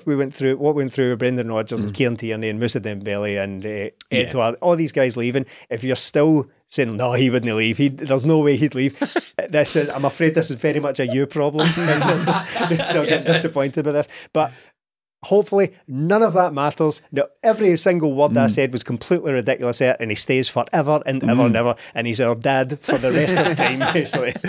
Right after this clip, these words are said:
Speaker 2: <laughs> Right,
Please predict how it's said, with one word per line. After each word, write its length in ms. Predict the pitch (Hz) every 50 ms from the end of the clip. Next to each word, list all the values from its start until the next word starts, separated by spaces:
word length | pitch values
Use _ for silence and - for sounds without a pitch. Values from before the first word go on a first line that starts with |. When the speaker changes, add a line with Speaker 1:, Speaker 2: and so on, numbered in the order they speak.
| 220 - - - - _ _ 220 - - -
Speaker 2:
<laughs> 140 | 151 110 - - _ _ - - 143 - - - - - - - - - - - _ _ - _ _ _ _ _ -
Right, 240 | - 135 120 -